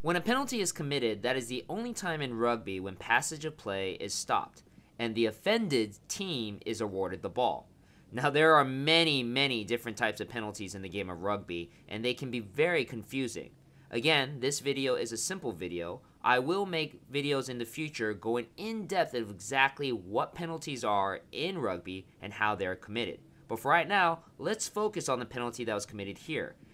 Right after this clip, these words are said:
As you see, the number ten player was tackled by the bla-, player in blue, but the player in blue did not release the tackled player, and therefore,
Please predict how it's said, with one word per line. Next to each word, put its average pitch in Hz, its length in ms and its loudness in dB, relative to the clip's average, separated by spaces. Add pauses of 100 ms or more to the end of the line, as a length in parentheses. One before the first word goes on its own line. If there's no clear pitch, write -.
(120)
As 147 240 4
you 165 60 0
see, 139 460 2
the 120 120 -2
number 131 220 0
ten 156 300 -4
player 120 240 2
was 110 120 0
tackled 165 520 4
by 113 120 6
the 107 60 0
bla-, 117 300 0 (100)
player 127 280 0
in 98 100 -4
blue, 120 400 2 (180)
but 113 120 -4
the 113 80 0
player 208 380 0
in 143 140 0
blue 139 220 0
did 113 180 0
not 117 500 4
release 127 560 0
the 110 120 -2
tackled 107 500 0
player, 139 300 0
and 92 320 -8
therefore, 120 800 0